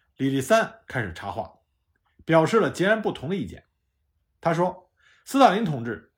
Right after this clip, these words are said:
现在中国革命还处在高潮之中，上海、广州、武汉、长沙，还有许多其他地方，工人农民的斗争风起云涌，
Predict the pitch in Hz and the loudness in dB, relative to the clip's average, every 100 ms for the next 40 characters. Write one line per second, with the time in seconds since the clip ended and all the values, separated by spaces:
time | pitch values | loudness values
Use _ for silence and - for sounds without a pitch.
0 | _ - 277 202 160 254 240 - 175 208 | _ -6 0 0 0 0 0 0 -2 -4
1 | - _ - 175 202 117 107 113 - 226 | -6 _ -2 0 0 -4 -8 -8 0 2
2 | 214 107 101 104 107 - _ _ _ _ | 2 -2 -10 -10 -10 -14 _ _ _ _
3 | _ _ - 269 175 98 90 104 - 110 | _ _ 2 4 4 -2 -10 -12 -12 -8
4 | 104 92 175 - - 110 98 101 185 - | -8 -2 -2 -2 -8 -14 -8 -2 -2 -4
5 | - - 113 127 147 147 _ _ _ _ | -16 -16 -10 -2 -2 -4 _ _ _ _
6 | 185 226 214 - 123 214 - 175 170 185 | 4 4 2 -4 -2 0 0 -4 -2 -2
7 | 160 92 - _ _ _ _ 214 208 190 | -4 -6 -14 _ _ _ _ 0 2 0
8 | 196 226 143 - 120 95 117 - _ 196 | -2 -2 -4 -4 -4 -6 -10 -14 _ -6
9 | - 101 110 | -4 -8 -12